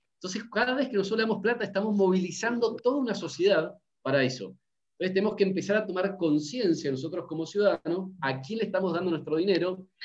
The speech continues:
y qué reglas de juego estamos aceptando con eso para los cambios. Entonces, ahí hablamos de lo que es innovación económica para el bien común. Cómo desde el mercado podemos generar soluciones. Y de esto hay infinidad de ejemplos. Es decir, ya no es una utopía.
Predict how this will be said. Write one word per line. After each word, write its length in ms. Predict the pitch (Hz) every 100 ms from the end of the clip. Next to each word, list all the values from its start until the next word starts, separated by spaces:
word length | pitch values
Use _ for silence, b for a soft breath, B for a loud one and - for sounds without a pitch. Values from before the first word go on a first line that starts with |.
| B
y 140 | 135
qué 140 | 131 226
reglas 340 | 226 220 165
de 80 | 156
juego 280 | - 214 202
estamos 280 | 170 180
aceptando 640 | 165 - 131 - 262 180 131
con 120 | 131
eso 220 | 131 117
para 140 | 113
los 120 | 110 -
cambios. 400 | 95 87 - - _ _ _ _
Entonces, 300 | - 151 180
ahí 180 | 156 214
hablamos 280 | 220 226 220
de 60 |
lo 60 | 185
que 100 | 202
es 180 | 185 -
innovación 1000 | 175 170 170 175 175 170 165 214 240 262 -
económica 840 | 160 147 165 175 233 262 262 226 220
para 160 | 160
el 100 | 147
bien 280 | 151 196 185
común. 480 | 165 147 113 92 -
Cómo 440 | - 196 214 208 165
desde 260 | 254 254 214
el 100 | 185
mercado 680 | 170 165 220 254 226 - - _ _ _
podemos 400 | 151 196 233 208
generar 220 | 175 185
soluciones. 500 | 185 - 143 135 113 120
Y 60 |
de 120 | 156 214
esto 260 | 214 175
hay 240 | 185 208 - - -
infinidad 560 | - 190 190 196 208 226
de 60 | 226
ejemplos. 440 | 220 175 131 147
Es 100 | 160
decir, 160 | 180 143
ya 120 | 202
no 100 | 240
es 60 |
una 100 | 208
utopía. 560 | 156 139 131 131 104 -